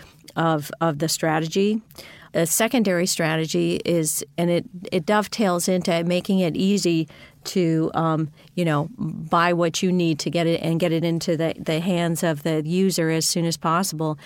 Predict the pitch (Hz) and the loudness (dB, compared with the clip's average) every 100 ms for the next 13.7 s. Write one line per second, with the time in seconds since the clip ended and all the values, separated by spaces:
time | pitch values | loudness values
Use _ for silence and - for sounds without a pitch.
0 | - - - 190 202 - 202 175 170 - | -18 -20 -4 0 2 2 2 2 0 -2
1 | 233 226 226 214 196 180 175 196 196 175 | 0 0 0 0 2 0 0 -2 -2 -2
2 | 160 160 165 165 - 160 165 175 170 175 | -2 0 0 0 -2 -2 0 0 -2 -2
3 | 165 156 165 170 - 165 - 175 160 156 | -2 -2 -2 -2 -4 -8 -4 -4 -4 -6
4 | - 160 180 - 160 - - - - - | -4 -2 -2 -4 -8 -12 -16 -20 -20 -20
5 | - - 208 - 262 302 - 220 190 190 | -20 -4 -2 2 2 2 0 0 2 0
6 | 196 - _ _ - 185 196 196 196 185 | -2 -8 _ _ -2 2 2 2 2 0
7 | - - 175 170 - 180 - 170 170 156 | -2 0 0 -2 -4 -2 0 2 2 2
8 | 170 170 165 160 165 - _ - 175 165 | 0 0 0 0 -2 -6 _ -2 0 2
9 | 160 160 - _ _ _ - 160 160 151 | 2 0 -4 _ _ _ -4 0 0 0
10 | - - 196 175 175 170 165 160 147 170 | -4 -4 -2 0 0 -2 0 -2 0 -2
11 | - - - - - 185 165 160 - - | -4 -10 -10 -8 -2 0 0 -2 -4 -6
12 | 170 190 190 190 185 175 175 170 170 175 | -2 -2 0 0 0 0 0 0 -2 -2
13 | 170 160 170 170 160 - | -2 -2 -2 0 0 -4